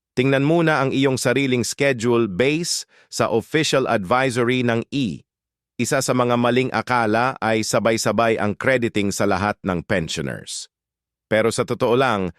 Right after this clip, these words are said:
staggered ito ayon sa channel at availability ng banking system. Ngayong Agosto dalawang punto limang, inaasahan ding mas magiging visible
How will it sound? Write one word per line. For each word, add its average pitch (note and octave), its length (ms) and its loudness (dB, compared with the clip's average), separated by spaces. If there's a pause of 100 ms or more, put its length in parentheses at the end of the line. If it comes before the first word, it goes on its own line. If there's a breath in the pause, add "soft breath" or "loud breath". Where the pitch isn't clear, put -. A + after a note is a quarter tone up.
(140 soft breath)
staggered A#2 640 0
ito G#2+ 480 0
ayon G#2 400 0
sa F#2+ 160 -4
channel F2 640 -4 (160 soft breath)
at - 160 -2
availability G#2 800 2
ng F#2+ 240 -2
banking F2+ 400 -2
system. C2+ 560 -4 (560)
Ngayong C3 400 0
Agosto A#2+ 720 0
dalawang A2+ 480 2
punto C3 400 0
limang, A2+ 400 2
inaasahan G2+ 800 -2
ding G2 240 0
mas G2+ 240 -2
magiging F2+ 480 -2
visible D2 640 -2